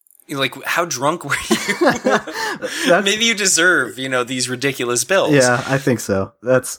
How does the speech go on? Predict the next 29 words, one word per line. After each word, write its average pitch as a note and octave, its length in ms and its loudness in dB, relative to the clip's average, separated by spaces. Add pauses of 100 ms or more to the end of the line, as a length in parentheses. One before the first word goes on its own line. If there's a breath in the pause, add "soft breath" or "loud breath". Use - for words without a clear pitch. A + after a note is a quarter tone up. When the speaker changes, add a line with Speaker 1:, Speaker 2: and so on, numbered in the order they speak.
(140)
Speaker 2:
that's - 420 -6
my A2 280 2
point, F#2+ 340 -4
'cause A2 220 -4
I D3 100 2
don't A2+ 140 2
know. G#2 320 0
I, C#3+ 260 2
I, D3 240 2 (140)
but F3+ 100 2
that's G#3 160 2
the, - 240 -6
the D3 140 4
sad C3+ 340 2
thing, C3 140 4
'cause B2 160 -2
that's C3+ 220 0
the A#2 360 4
time A#2 380 2
everyone A2+ 280 2
is G#2+ 180 2
getting G#2+ 240 2
hammered. G#2+ 460 0
Like, G#2+ 200 2
personally, D#3+ 360 2
I B2 120 4
was C3 160 0
just, - 260 -4
uh, A2+ 280 2